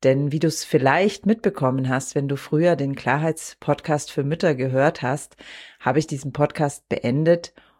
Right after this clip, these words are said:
und mache mittlerweile einen neuen Podcast, nämlich zum Thema künstliche Intelligenz. Und zwar auf eine ganz besondere Art und Weise. Und die heutige Folge, also die Folge, die ich heute aufgenommen habe,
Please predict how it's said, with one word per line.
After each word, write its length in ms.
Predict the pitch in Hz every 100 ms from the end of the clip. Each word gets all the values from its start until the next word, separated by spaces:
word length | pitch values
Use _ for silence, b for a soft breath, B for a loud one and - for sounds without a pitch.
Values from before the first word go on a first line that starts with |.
| b
und 540 | - 139 139 143 139 -
mache 300 | 139 131 156
mittlerweile 560 | 143 - 175 135 135 -
einen 180 | 127
neuen 340 | 127 127 160 180
Podcast, 640 | - 120 - 135 151 -
nämlich 220 | 139 147
zum 280 | - 147 135
Thema 300 | - 127 135
künstliche 600 | - 143 139 - 156 147
Intelligenz. 840 | 123 139 123 123 110 123 180 - - B B B B B B B _ _ -
Und 240 | 147 160
zwar 260 | - 185 208
auf 120 | 180
eine 100 | 160
ganz 320 | 147 160 -
besondere 640 | - - 135 147 175 139 98
Art 200 | 131 143
und 160 | 131
Weise. 600 | 127 127 151 156 156 170
Und 500 | - 143 143 - -
die 400 | 143 135 135 135
heutige 480 | 120 127 214 180 135
Folge, 480 | - 131 131 139 190
also 180 | 151 113
die 120 | -
Folge, 320 | - 131 139
die 80 | 123
ich 120 | -
heute 300 | 120 143 -
aufgenommen 640 | 127 151 156 135 127 135
habe, 180 | 123 139